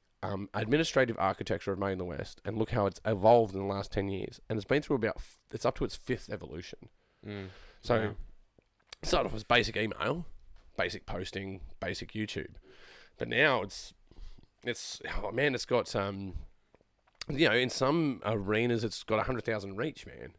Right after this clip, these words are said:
Speaker 2: Yeah.
Speaker 1: You know, and it needs better tools to manage that market.
Speaker 2: Yeah, which is insane. Yeah.
Speaker 1: It's insane, dude.
Speaker 2: Yeah.
Speaker 1: Like, um, even when we hit, uh, five thousand, that was hard.
Speaker 2: Mm.
Speaker 1: When you got five thousand people in your mailing list, that's really hard, man.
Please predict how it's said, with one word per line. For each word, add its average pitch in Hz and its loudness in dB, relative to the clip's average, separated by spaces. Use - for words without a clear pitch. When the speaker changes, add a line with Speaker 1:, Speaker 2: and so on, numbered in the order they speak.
Speaker 2:
Yeah. 107 2
Speaker 1:
You - 0
know, 107 2
and 113 0
it 110 4
needs 120 2
better 120 8
tools 135 6
to 127 2
manage 123 6
that 127 2
market. 135 0
Speaker 2:
Yeah, 101 0
which 98 -14
is - -14
insane. 95 -4
Yeah. 196 -6
Speaker 1:
It's - 0
insane, 311 10
dude. 311 10
Speaker 2:
Yeah. 104 2
Speaker 1:
Like, 151 4
um, 151 6
even 240 6
when 160 6
we 143 2
hit, 135 -2
uh, 113 -2
five 131 2
thousand, 98 2
that 135 0
was 180 2
hard. 82 -2
Speaker 2:
Mm. 107 -8
Speaker 1:
When 156 6
you 185 8
got 147 8
five 131 6
thousand 120 4
people 113 6
in 107 2
your 101 0
mailing 123 6
list, 71 -4
that's 139 -4
really 156 6
hard, 139 4
man. - -10